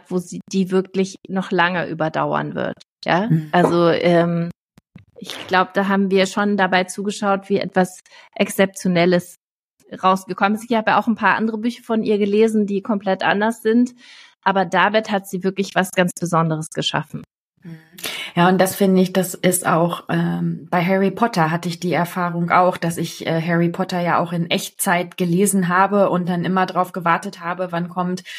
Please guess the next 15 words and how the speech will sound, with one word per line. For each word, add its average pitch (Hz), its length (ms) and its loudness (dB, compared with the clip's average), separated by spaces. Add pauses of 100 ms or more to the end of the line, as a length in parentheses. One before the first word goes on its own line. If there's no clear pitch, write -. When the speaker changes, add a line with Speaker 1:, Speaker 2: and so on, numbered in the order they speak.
(200)
Speaker 2:
äh, 175 200 2
der 175 160 4
nächste 180 360 4
Band 180 380 0
raus. 185 320 4
Und 165 140 0
das 170 160 0
ist 170 120 -4
natürlich, 170 440 -2
das 165 200 -6
macht 175 280 -2
jetzt 175 260 -6
auch 180 220 0
noch 165 160 -4
mal, 160 360 0